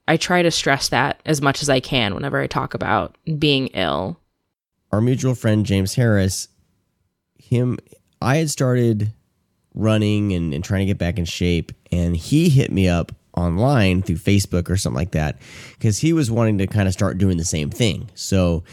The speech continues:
Speaker 2: he started running, and he, and, you know, we would encourage each other. He would get a couple miles in. I'd be like, "Good job, man," you know, and I, I got a couple miles in and here and there, and we'd always kinda,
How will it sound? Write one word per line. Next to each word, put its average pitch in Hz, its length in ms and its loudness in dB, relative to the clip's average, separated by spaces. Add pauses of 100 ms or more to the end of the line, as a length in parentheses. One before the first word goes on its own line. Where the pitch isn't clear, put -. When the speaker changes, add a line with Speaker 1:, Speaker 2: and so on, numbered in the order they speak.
(360)
Speaker 2:
he 147 260 2
started 120 440 0
running, 101 580 2
and 87 120 -2
he, 90 200 -2
and, 87 320 -2 (120)
you 110 140 -2
know, 95 100 2
we 107 140 4
would 110 80 4
encourage 110 420 2
each 101 140 -2
other. 98 240 2
He 101 100 4
would 107 100 2
get 92 140 0
a 98 60 -2
couple 98 240 -4
miles 95 340 0
in. 90 180 2
I'd 92 120 0
be 95 80 0
like, 113 100 0
"Good 170 140 2
job, 175 240 0
man," 170 340 0
you 147 80 0
know, 143 240 -2
and 104 140 0
I, 92 240 -2
I 113 40 -2
got 127 140 0
a 131 40 0
couple 127 220 -2
miles 131 320 -2
in 131 220 2
and 98 260 0 (600)
here 120 220 2
and 117 100 2
there, 113 180 2
and 107 80 0
we'd 104 100 0
always 98 300 0
kinda, 90 460 0